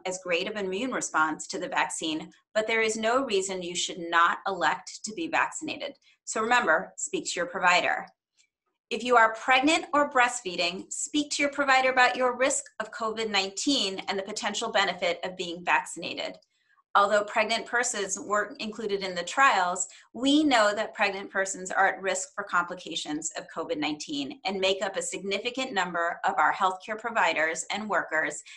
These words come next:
and essential workers. If you have a history of severe allergies to vaccines or the ingredients or components of this vaccine,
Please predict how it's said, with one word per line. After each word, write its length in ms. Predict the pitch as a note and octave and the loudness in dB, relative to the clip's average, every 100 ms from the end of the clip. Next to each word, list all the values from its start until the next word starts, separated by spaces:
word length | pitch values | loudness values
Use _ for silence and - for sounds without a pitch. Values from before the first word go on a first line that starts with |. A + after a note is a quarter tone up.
| - - | -8 -2
and 100 | G3+ | 0
essential 580 | F#3+ - C#3+ - D3 | 0 -2 -6 -6 -6
workers. 640 | - C#3 - - G#3+ - - _ _ _ _ _ _ _ _ _ - | -4 -6 -6 -8 -6 -8 -10 _ _ _ _ _ _ _ _ _ -6
If 100 | B3+ | 0
you 140 | C#4+ | 4
have 180 | F4+ F#4+ | 4 4
a 60 | D#4+ | 0
history 580 | C#4+ C#4 - C#4 C4+ - | 0 0 0 -2 -2 -2
of 80 | |
severe 560 | - - G#3 A3 A#3 B3+ A3 | -2 -2 -4 -2 0 2 4
allergies 600 | G#3 G#3+ G#3+ A#3 A#3 - | 4 4 -2 -8 -8 -8
to 100 | G3+ | -2
vaccines 720 | F#3+ F#3 - G3+ G3+ G#3+ A3 - | 0 2 0 -2 -4 -6 -8 -4
or 120 | G#3 | -2
the 140 | G3 | 0
ingredients 540 | G3 G3 G#3 A3 A#3+ A#3 | 0 -2 -4 -4 -6 -8
or 60 | G3+ | -8
components 600 | G#3+ F3+ G3 F#3 F#3 - | -8 -4 -2 -2 -4 -6
of 220 | F#3+ F#3 E3 | -4 -4 0
this 260 | C4 - - | 0 0 0
vaccine, 580 | F3 F#3 - F3+ F3 | 0 0 -4 -6 -6